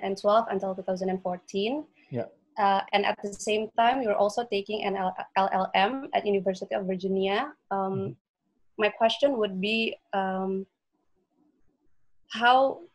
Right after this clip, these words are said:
Speaker 1: to be an excellent study with those, uh, busy schedule? So
Speaker 2: Uh,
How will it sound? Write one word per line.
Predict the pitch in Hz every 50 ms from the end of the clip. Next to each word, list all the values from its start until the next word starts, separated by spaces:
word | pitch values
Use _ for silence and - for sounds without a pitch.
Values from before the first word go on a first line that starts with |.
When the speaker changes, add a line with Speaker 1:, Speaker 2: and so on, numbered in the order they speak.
| _ _ -
Speaker 1:
to | 240 220
be | 202 226
an | 220 214
excellent | 202 202 - - 240 233 220
study | - - 214 202 196 190
with | 190 190 185 190
those, | 190 196 196 190 - - - - - -
uh, | 190
busy | 175 202 196 185 190 185
schedule? | 185 - 185 180 175 180 185 180 185 190 185 - _ _ _ _ _ -
So | 202 190 185
Speaker 2:
Uh, | 185 175 170 165 -